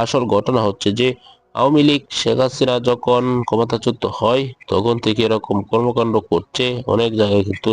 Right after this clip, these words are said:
ছাত্রলীগ নেতাকর্মী ধরা গিয়েছে, বিভিন্ন ছিনতাইকারীরা প্রকাশ্য এসেছে। এইগুলা আওয়ামী লীগের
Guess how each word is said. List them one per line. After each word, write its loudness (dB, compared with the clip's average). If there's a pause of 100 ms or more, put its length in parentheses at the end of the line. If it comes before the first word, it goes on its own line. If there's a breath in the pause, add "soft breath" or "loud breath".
(120)
ছাত্রলীগ -2
নেতাকর্মী 0 (100)
ধরা 2
গিয়েছে, -2 (600 loud breath)
বিভিন্ন 2 (180)
ছিনতাইকারীরা 0
প্রকাশ্য -2 (140)
এসেছে। -2 (560 soft breath)
এইগুলা 0 (320)
আওয়ামী 0
লীগের 0